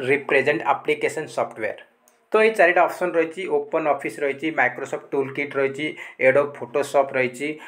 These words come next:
ଆଉ Ubuntu ରହିଛି। ଏମାନଙ୍କ ମଧ୍ୟରୁ କୋଉଟା ଗୋଟେ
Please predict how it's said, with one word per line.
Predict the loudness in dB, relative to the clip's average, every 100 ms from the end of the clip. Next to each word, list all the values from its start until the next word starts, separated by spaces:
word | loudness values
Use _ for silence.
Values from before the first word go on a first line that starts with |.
| -10 2
ଆଉ | 4 4 -2
Ubuntu | -2 2 2 2 -4
ରହିଛି। | -4 -6 -16 _ -20 -2
ଏମାନଙ୍କ | 0 2 0 2
ମଧ୍ୟରୁ | 2 2 0
କୋଉଟା | 2 6 6 4
ଗୋଟେ | 2 2 4 4